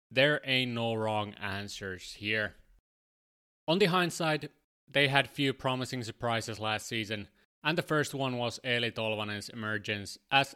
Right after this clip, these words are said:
an N H L caliber goal scorer. Some already lost hope for him, but he came out with eleven tucks and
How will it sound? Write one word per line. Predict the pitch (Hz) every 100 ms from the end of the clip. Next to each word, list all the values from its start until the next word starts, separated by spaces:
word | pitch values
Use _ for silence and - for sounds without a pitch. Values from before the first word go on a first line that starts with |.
| -
an | 127 123 120 120 -
N | 113
H | 110 104 113
L | 104
caliber | - 104 104 101 101 92
goal | - 104 98
scorer. | 92 - 110 110 101 98 _ _ - _ _ _ _ _ _ _
Some | - 185
already | 185 180 180 170
lost | 170 165 -
hope | 160 156
for | - 147 143
him, | 143
but | 135 135 131 127 - -
he | 113 131
came | - 127 123
out | 120 120 117
with | 123 117 113 101 _
eleven | 135 151 147 143
tucks | - 131 120 - -
and | 123 117